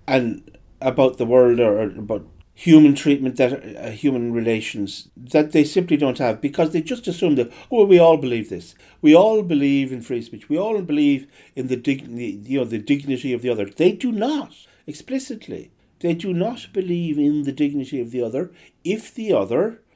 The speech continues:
is part of the oppressive minority. They don't believe in, they explicitly reject the notion that you can advance through legal methods. If you look at, say, the civil rights movement or feminism or any of the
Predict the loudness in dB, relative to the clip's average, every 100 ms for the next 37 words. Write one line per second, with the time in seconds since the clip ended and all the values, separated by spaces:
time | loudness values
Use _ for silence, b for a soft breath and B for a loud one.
0 | _ -8 -8 -8 -8 -6 -4 -6 -10 -8
1 | -6 -6 -8 -8 -6 -6 -8 -8 -16 -12
2 | -10 -8 -10 -12 -16 b _ -4 -4 -4
3 | -2 -2 -4 -4 -2 0 -2 -6 -8 -18
4 | _ _ -4 -4 -4 -6 -10 -14 -20 -4
5 | 2 2 0 -12 -8 -8 -6 -8 -6 -4
6 | -2 -4 -6 -8 -10 -8 -8 -10 -16 -20
7 | b -6 -6 -6 -8 -8 -6 -4 -4 -4
8 | -6 -14 -20 -14 -4 -2 -2 -4 -4 -4
9 | -4 -6 -6 -12 -16 -20 b b -8 -6
10 | -2 -2 -2 -4 -4 -2 -4 -2 0 0
11 | -2 -6 -4 -4 -4 -6 -8 -4 -2 -2
12 | -6 -8 -8 -8 -4 -4 -4 -6 -8 -8
13 | -8 -8